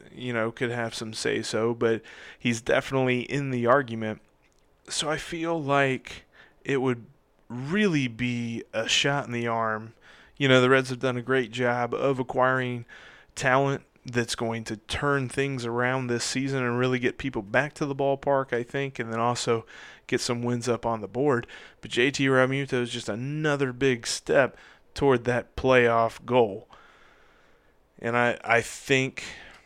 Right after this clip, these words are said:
you know, <laughs> I don't think I'm putting money on this, but I, I think the Reds get this done. So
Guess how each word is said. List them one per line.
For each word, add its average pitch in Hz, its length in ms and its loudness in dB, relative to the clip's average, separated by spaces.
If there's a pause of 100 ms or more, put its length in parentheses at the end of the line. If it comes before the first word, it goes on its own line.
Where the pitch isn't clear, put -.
(120)
you 120 160 0
know, 107 260 0 (440)
<laughs> - 420 -20
I 120 580 0
don't 123 240 -2
think 127 200 2
I'm 135 180 6
putting 160 220 0
money 147 260 6
on 117 180 4
this, 120 220 4
but 120 240 2
I, 117 320 6
I 117 80 4
think - 680 -2
the 117 220 2
Reds 117 400 2
get 110 240 -4
this 107 240 -12
done. 87 460 -16
So 107 300 -10